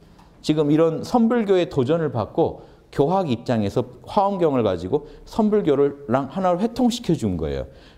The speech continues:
그러면서 선불교한테 또 길을 제시해 준 거죠. 너희 그렇게 참나만 얘기하지 말고 놀라운 얘기를 하는 거예요. 사실은 너희가 체험하는 그 화두를, 화두를 잡고 선문답을 통해 체험하는 그 참나 체험은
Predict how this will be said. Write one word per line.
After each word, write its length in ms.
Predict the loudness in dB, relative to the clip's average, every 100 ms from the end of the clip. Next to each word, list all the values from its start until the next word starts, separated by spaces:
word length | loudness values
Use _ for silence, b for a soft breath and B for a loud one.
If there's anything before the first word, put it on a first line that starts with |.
| B
그러면서 440 | 0 2 2 0
선불교한테 680 | 0 0 2 2 0 0 -2
또 100 | -2
길을 300 | 0 0 2
제시해 300 | 0 0 -2
준 120 | -2
거죠. 200 | -6 -8 B B B
너희 360 | 2 2 2
그렇게 280 | 0 0 0
참나만 520 | -4 -2 0 0 0 0
얘기하지 320 | 0 0 -2
말고 600 | -2 -2 0 0 -2 B B B B B B _ _ -2
놀라운 420 | 2 4 4 2
얘기를 220 | 2 0
하는 160 | 0 -2
거예요. 240 | -2 -4 -8
사실은 680 | -12 -8 -4 2 2 2 2
너희가 420 | 2 2 0 -2
체험하는 640 | -2 0 0 0 0 -2
그 560 | 0 2 4 2 -4 -20 -20 _
화두를, 520 | -4 -2 0 2 0 -2
화두를 380 | -2 0 2 2
잡고 420 | 0 0 -2 -2 B B B
선문답을 640 | -2 2 2 2 2 0
통해 260 | -2 -4 -2
체험하는 680 | -2 0 0 -2 -2 -2
그 120 | -2 -6
참나 360 | -2 0 0 0
체험은 460 | 2 2 2 -2